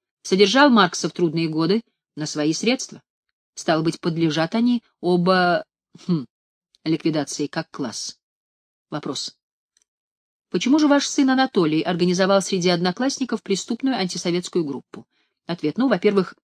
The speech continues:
меня не было дома как раз в тот момент, когда ребёнок формируется после шестого класса. Это могло как раз повлиять на него плохо.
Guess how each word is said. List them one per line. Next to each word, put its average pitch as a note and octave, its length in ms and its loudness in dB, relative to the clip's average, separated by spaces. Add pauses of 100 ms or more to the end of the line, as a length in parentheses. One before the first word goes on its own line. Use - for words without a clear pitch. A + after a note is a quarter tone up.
(100)
меня F#3+ 300 0
не D#3 120 -2
было D3 200 -2
дома C#3+ 240 -4
как - 180 -10
раз E3+ 160 -6
в - 60 -20
тот - 160 -8
момент, F3+ 320 -2
когда F3 260 -4
ребёнок F3+ 360 -2
формируется F#3 680 -2 (220)
после F3 260 -6
шестого F3 400 -4
класса. F3 420 -2 (760)
Это A3 140 -4
могло D3+ 240 0
как - 180 -10
раз C3+ 180 -8
повлиять D#3 480 0
на D3 40 -8
него E3 220 -4
плохо. F#3+ 400 -6